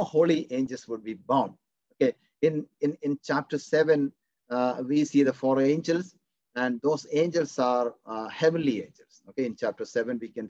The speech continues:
see four angels, and those angels are, uh, uh, uh, really, we understand those angels are the,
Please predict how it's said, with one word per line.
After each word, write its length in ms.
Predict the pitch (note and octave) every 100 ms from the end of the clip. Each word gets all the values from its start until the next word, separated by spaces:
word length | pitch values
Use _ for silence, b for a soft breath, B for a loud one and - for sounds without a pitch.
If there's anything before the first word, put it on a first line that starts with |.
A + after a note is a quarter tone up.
| -
see 240 | A#2+ A#2 - _ _
four 200 | - B2 B2+ -
angels, 440 | A#2+ C3 E3 B3+ - _ _ _ -
and 160 | A2+ A2
those 240 | C3+ C#3+ C3+ B2+ C3
angels 320 | C3+ C3+ B2 -
are, 260 | A2+ A2+ G#2 - _ _ A2
uh, 280 | A2 A2+ A2+ A2+
uh, 240 | A2+ A2 G#2+ - A#2
uh, 100 | A2+ -
really, 460 | A#2+ B2+ C#3+ C#3 C3+ B2+ _ _ A#2+
we 100 | C3
understand 640 | A2+ A#2 - A2+ G#2+ G2+ _ _ A#2
those 220 | A#2 -
angels 400 | A#2+ B2 A#2+ -
are 140 | A2+ G#2
the, 180 | G2+